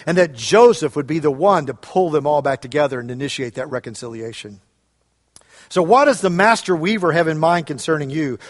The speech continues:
What is he working on that will be brought into your life this week? Maybe this message is for,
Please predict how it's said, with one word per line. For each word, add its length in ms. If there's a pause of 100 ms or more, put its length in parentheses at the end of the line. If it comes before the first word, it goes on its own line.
(100)
What 160
is 140
he 100
working 380
on 220 (160)
that 120
will 100
be 140
brought 340
into 240
your 260
life 420 (200)
this 360
week? 320 (920)
Maybe 340
this 240
message 380
is 140
for, 320